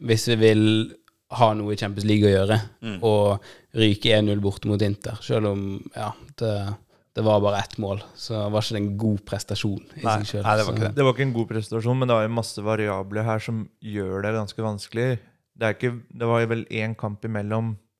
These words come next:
Speaker 3: etter landslagspausen,
Speaker 2: Mm.
Speaker 3: som gjorde det at, oi, nå skal han pl-, plutselig spille inn en helt ny forsvarsrekke. Det er greit at Christensen og,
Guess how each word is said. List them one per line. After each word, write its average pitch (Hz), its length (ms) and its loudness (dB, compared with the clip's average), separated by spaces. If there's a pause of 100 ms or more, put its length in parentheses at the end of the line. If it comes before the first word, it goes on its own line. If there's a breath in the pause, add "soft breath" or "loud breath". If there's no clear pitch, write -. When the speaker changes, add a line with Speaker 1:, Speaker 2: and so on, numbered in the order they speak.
(140)
Speaker 3:
etter 117 220 -10
landslagspausen, 110 840 -2
Speaker 2:
Mm. 113 280 -16 (200)
Speaker 3:
som 135 80 -8
gjorde 113 300 0
det 110 100 4
at, 110 160 0
oi, 117 380 4
nå 117 140 -4
skal 127 160 -2
han 117 100 -2
pl-, - 180 -14
plutselig - 540 -2
spille 107 260 -4
inn 107 80 -2
en 107 140 -2
helt 110 340 -2
ny 107 120 -4
forsvarsrekke. 107 680 -4 (960)
Det - 80 -4
er 113 60 4
greit 110 180 4
at 120 100 2
Christensen 113 680 -2
og, 107 760 0